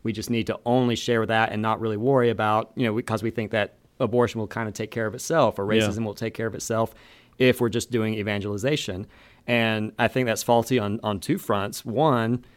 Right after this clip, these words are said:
Speaker 1: you know, just biblically, you look at the fact that God does care about justice, that God does care about how we treat our neighbor in terms of their actual physical needs as well as their eternal need for
Speaker 2: Yeah.
Speaker 1: salvation. Um, the parable of the Good Samaritan in Luke ten, I, it's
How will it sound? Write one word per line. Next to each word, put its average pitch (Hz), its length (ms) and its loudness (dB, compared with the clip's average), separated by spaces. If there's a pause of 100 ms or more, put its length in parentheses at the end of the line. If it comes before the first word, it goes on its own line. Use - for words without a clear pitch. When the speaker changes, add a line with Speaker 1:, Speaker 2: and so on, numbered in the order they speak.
(280)
Speaker 1:
you 120 80 -2
know, 110 60 0
just 92 200 -6
biblically, 110 480 2
you 110 160 -2
look 110 200 -4
at 110 220 0
the 107 80 -6
fact 113 280 0
that 101 160 -4
God 113 240 2
does 117 200 -2
care 113 200 -4
about 101 240 -6
justice, 101 460 -8
that 101 140 -8
God 104 220 -6
does 113 240 -4
care 110 240 -4
about 101 340 -2
how 117 240 0
we 107 320 0 (360)
treat 127 240 0
our 110 120 2
neighbor 107 300 0
in 107 100 -4
terms 110 280 -4
of 107 120 -8
their 104 140 -2
actual 101 300 -2
physical 110 400 -6
needs 104 320 -8
as 101 180 -6
well 131 260 4
as 104 420 -2 (180)
their 113 320 2
eternal 113 380 -2
need 104 240 -4
for 110 180 0
Speaker 2:
Yeah. 110 120 4
Speaker 1:
salvation. 104 680 0 (400)
Um, 107 200 -2
the 107 80 -2
parable 113 340 2
of 110 80 -4
the 120 80 -6
Good 110 180 -4
Samaritan 120 500 0
in 107 120 -4
Luke 107 160 -4
ten, 135 320 0
I, 110 100 2
it's - 400 -8